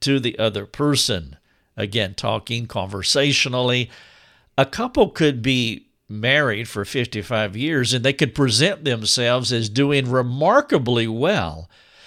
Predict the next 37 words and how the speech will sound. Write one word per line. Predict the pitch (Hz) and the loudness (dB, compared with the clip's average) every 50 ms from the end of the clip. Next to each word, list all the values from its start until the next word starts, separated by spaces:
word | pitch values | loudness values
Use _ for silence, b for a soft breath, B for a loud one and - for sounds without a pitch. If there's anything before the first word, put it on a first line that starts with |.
| b b | b b
out | - 120 127 131 | 0 2 4 4
in | 131 127 120 | 2 2 0
the | 117 | -2
public | - - 127 120 113 110 113 107 - | -2 2 2 2 2 2 -4 -2 -2
space, | - - - 190 190 185 147 120 - 147 | -2 2 4 6 6 6 6 4 4 0
and | 127 110 | 0 -2
people | - 139 131 123 - 135 127 | -4 -6 -6 -2 -2 -2 -2
would | 127 131 135 110 110 | 2 0 0 0 2
look | 127 160 180 170 - 117 | 2 2 2 2 2 -6
at | - - 101 | -6 -4 -4
that | 101 90 - - - | -6 -6 -6 -6 -6
couple | 104 98 98 - 107 110 101 - | -6 -6 -6 -4 -4 -4 -4 -2
and | - 117 117 107 98 | -4 -4 -6 -6 -10
think | - - - 156 143 120 101 - - B B B B B B B | -12 -8 -2 -2 -2 -2 -2 -6 -18 B B B B B B B
that | 117 117 95 98 104 | -2 -2 -2 -2 2
this | 110 147 165 156 - - - | 4 4 4 4 2 -2 -2
is | - 143 147 147 147 139 135 117 104 95 135 127 - | 2 2 4 6 6 4 4 2 0 0 -2 -2 -2
the | 123 120 123 123 | -4 -2 -2 -4
couple, | - - 123 101 92 - - 95 98 | -4 -4 -6 -6 -6 -6 -10 -10 -10
this | 101 110 123 113 - - | -4 -4 -2 -2 0 0
is | 120 123 110 101 | 2 0 0 0
the | 113 120 117 | 0 -4 -4
paragon, | - - 151 151 151 147 143 135 123 131 120 110 101 92 82 92 95 | -2 -2 0 2 4 4 4 4 4 0 0 0 0 -4 -6 -8 -6
these | 107 110 107 98 107 | -6 -4 -4 -2 -2
are | 104 110 113 | -2 -2 -2
the | 98 101 | -4 -6
people | - - 135 131 120 - 104 98 98 | -4 -2 -2 -2 -2 -2 -4 -4 -4
that | 104 98 - | -6 -6 -6
we | 104 110 107 | -6 -8 -6
want | 98 104 113 110 98 - | -4 -4 -4 -4 -4 -6
to | - - - 117 | -10 -10 -4 0
imitate, | 123 139 151 156 147 - - 117 95 90 90 117 101 - b b b b b b b b b b b b b b | 0 0 0 -2 -4 -4 -4 -6 -4 -6 -6 -6 -8 -8 b b b b b b b b b b b b b b
and | - 147 151 143 | 4 4 8 8
they | 147 143 | 8 6
never | 143 135 135 135 135 123 135 139 | 8 6 6 4 6 6 4 2
know | 139 139 143 139 110 98 98 95 | 4 4 2 2 2 0 -2 -4
that | 92 101 113 110 107 104 - | -4 -4 -4 -2 -4 -6 -10